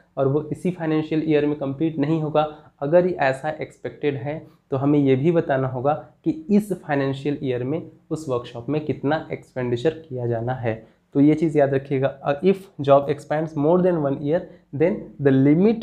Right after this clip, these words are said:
of expenditure that is to be incurred in that particular financial year is to be mentioned।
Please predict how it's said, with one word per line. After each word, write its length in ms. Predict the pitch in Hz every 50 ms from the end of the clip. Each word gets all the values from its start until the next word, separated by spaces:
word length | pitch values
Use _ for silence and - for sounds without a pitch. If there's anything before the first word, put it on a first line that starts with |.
| - 160
of 140 | 160 160 160
expenditure 640 | 160 156 - - - 147 143 143 143 - 175 160 151
that 200 | 143 143 143 -
is 140 | 180 180 - - 175
to 80 | 165 160
be 80 | 180 160 160
incurred 520 | 151 143 139 - - 180 185 190 185 185
in 140 | 175 175 165
that 300 | 160 160 180 170 - - 175
particular 420 | 156 151 160 151 - 143 139 135 135 139 139
financial 360 | 127 127 127 127 - 139 156
year 140 | 165 131 - - - - _ _ - -
is 100 | 160 156
to 200 | 160 - 135 123
be 120 | 127 202 220 214 - - -
mentioned। 440 | 131 120 117 117 - - 120 - _